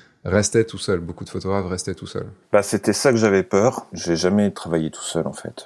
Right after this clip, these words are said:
Speaker 2: J'ai jamais, euh, et je voulais pas m'enfermer.
Speaker 1: Oui, parce qu'en plus, ce qui t'intéressait, ce que tu disais, ce qui t'intéressait, c'était aussi, bah, d'être avec les gens.
Speaker 2: Mm.
Speaker 1: Et si, au final, être avec les gens, c'était que au rendez-vous mariage et au mariage,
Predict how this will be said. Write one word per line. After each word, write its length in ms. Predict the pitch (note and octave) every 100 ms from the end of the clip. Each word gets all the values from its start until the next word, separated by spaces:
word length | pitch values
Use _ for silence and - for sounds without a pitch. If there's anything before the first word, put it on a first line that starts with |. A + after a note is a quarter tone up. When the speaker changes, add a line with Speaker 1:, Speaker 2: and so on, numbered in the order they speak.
| -
Speaker 2:
J'ai 180 | - D#2+
jamais, 440 | D#2 D2+ E2 E2
euh, 40 | E2 - - - _ -
et 60 | D2+
je 160 | D#2+
voulais 240 | D2 D#2 D2+
pas 140 | F#2+
m'enfermer. 520 | F#2 E2 E2+ D#2 E2 - -
Speaker 1:
Oui, 80 | C3+
parce 100 | -
qu'en 100 | F#2+
plus, 140 | A#2
ce 80 | -
qui 100 | -
t'intéressait, 760 | F#2+ F2+ F#2+ F#2 F#2 A#2 A2+
ce 100 | G2+
que 80 | -
tu 120 | - F#2
disais, 160 | A2+
ce 60 | -
qui 80 | -
t'intéressait, 520 | F2 F2+ E2 - A#2+
c'était 340 | - - -
aussi, 240 | G2+ - A2+
bah, 140 | F2
d'être 320 | E2 G#2+ -
avec 240 | F#2+ F2+ E2+
les 80 | E2+
gens. 280 | A2 C#3+ - _ _ -
Speaker 2:
Mm. 120 | F#2 - _ -
Speaker 1:
Et 100 | F#2
si, 200 | - A#2+
au 60 |
final, 340 | G#2+ A#2 A2+ G#2
être 160 | F#2 G2+
avec 140 | F#2+
les 120 | F#2+
gens, 180 | F#2+ A2
c'était 260 | - - F2+
que 120 | G2+
au 120 | G2
rendez-vous 340 | G2 F#2+ F#2+ F#2+
mariage 720 | F#2+ G2 G#2 G2+ F#2 - _
et 100 | F#2
au 60 | F#2
mariage, 600 | F2+ F2 G#2 C3+ G2+ -